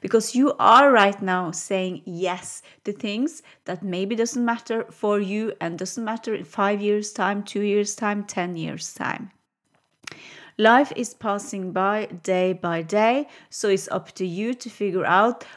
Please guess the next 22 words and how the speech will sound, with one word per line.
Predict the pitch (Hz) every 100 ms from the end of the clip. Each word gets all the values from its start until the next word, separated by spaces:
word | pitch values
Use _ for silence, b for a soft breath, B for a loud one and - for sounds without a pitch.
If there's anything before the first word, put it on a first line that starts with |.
| B
what | 180 196 202 - -
you | 180 196
need | 190 185 185 - -
to | 190
say | - 175 160 180 160 b
yes | - 165 175 - - - _
to. | - 151 - - _ - B B B
So | - 233 220
your | 220 220
big | 190 254 262 262
dreams | 214 254 262 262
that | - 190 196
you |
have | 190 196
inside | 185 190 - 190 196
of | - -
yourself | 180 190 - 214 247 -
are | 180 165
knocking | 175 226 262 262 247
on | 220 214
the | 196
door. | 170 208 220 262